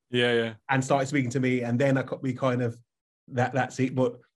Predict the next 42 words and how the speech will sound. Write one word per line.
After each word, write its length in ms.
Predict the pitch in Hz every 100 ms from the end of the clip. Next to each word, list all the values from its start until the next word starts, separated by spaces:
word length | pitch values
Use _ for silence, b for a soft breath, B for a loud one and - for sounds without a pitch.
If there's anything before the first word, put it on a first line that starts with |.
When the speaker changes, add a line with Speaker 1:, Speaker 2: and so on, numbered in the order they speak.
| _
Speaker 2:
that's 300 | 156 - -
made, 280 | 120 143 151
like, 140 | 139 131
it's 100 | 151
only 180 | 190 180
because 360 | - 175 165
of 100 | 135
that 220 | 143 135 - _
connection 380 | - 151 156 151
we 80 | 131
had, 260 | 131 117 - b b
and 80 | 123
he 40 |
seen 200 | 127 143
what 80 | 135
I 40 | 120
had 180 | 135 127
on, 240 | 117 117 - _ _ _ -
it 160 | 127
was, 260 | 127 123 - -
that 200 | 123 131
was 80 | 123
the 60 |
conversation 500 | 123 120 117 127 127
starter. 380 | 135 143 143 131
Speaker 1:
Yeah, 160 | 113 110 107
yeah, 80 |
Speaker 2:
So 60 | 139
I 60 | 143
think 120 | 160
Speaker 1:
yeah. 60 |
Speaker 2:
that's 100 | 170
just 120 | 175 165
amazing 440 | 139 156 127 120
that 140 | 123 123
how 100 | 123
people 260 | 143 139
can 80 | 135
connect 500 | 131 135 127 - - - _ _
through 180 | - 120
different 520 | 113 139 139 123 120
things. 420 | 123 120 131 135